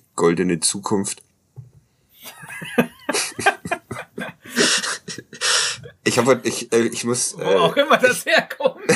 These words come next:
Speaker 1: <laughs> ich, ich hab heute schon ein Glas Eierlikör getrunken, äh,
Speaker 2: Ah,
Speaker 1: mit meiner,
Speaker 2: okay.
Speaker 1: mit meiner Oma. Deshalb bin ich heute noch witziger als sonst. Nix
Speaker 2: Nee,
Speaker 1: kaputt
Speaker 2: nee,
Speaker 1: gegangen?
Speaker 2: aus-, nee, außer mein, mein Leben ohne Oma ist nix kaputt gegangen.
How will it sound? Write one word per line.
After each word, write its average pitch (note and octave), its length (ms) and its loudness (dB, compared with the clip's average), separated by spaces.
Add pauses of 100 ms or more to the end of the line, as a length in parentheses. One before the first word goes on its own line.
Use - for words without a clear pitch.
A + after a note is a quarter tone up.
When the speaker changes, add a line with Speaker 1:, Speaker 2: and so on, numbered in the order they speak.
(360)
Speaker 1:
<laughs> - 520 -4
ich, - 280 -4
ich A#2 160 0
hab A#2+ 80 2
heute B2+ 160 4
schon - 160 2
ein G2+ 180 0
Glas G2 380 0
Eierlikör F#2 480 2
getrunken, E2+ 500 -8
äh, - 40 -18 (180)
Speaker 2:
Ah, D#3+ 380 4
Speaker 1:
mit E3 40 0 (120)
meiner, E2+ 160 4
Speaker 2:
okay. - 160 -10 (120)
Speaker 1:
mit G#2 140 -2
meiner F#2 260 2
Oma. F2 360 -2 (140)
Deshalb E2+ 340 0
bin E2+ 120 -2
ich D2+ 180 -8
heute - 220 -4 (240)
noch G2 640 2 (180)
witziger F2+ 460 2
als D2+ 240 0
sonst. F2 380 -2 (1700)
Nix D3 260 2
Speaker 2:
Nee, - 60 0
Speaker 1:
kaputt F3 200 2
Speaker 2:
nee, F#3+ 60 -2
Speaker 1:
gegangen? F#3 320 2
Speaker 2:
aus-, - 460 2
nee, G#3+ 320 4
außer G3 400 0
mein, D#3+ 320 -2
mein E3 240 -2
Leben F#3+ 300 -4
ohne G#3 340 -4
Oma G3 320 -8
ist E3+ 300 -12
nix E3+ 240 -14
kaputt - 300 -14
gegangen. - 400 -20